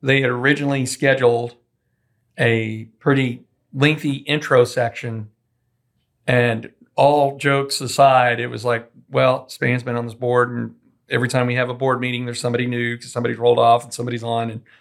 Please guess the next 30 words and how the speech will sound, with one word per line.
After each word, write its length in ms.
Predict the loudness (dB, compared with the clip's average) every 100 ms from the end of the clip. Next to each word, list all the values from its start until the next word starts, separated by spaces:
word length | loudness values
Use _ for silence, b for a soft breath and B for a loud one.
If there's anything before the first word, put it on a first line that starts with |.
| b b b b b _ _ _
and 280 | -2 2 2
it 40 |
was 100 | -2
funny, 300 | -2 0 0
the 320 | 0 -2 -4 -6
person 300 | -4 -2 0
leading 160 | 0 0
the 60 |
meeting 280 | -2 0 -2
was 120 | -2
like, 220 | -4 -6 -8 -18 -12
they 240 | -4 0 2
told 220 | 2 2
me 80 | 4
later, 300 | 2 2 -2
you 80 | -4
know, 120 | -6
like, 200 | -8 -4
"Man, 160 | -2
we 180 | -2 -4 -8
schedule 340 | -2 0 0
a 60 | 0
lot 100 | 0
of 60 |
time 240 | 0 -2 -2
'cause 100 | -6
we 120 | -12
figured, 440 | -4 -4 -4 -10 -18 -20 -12
you 220 | -6 -2
know, 280 | -2 -4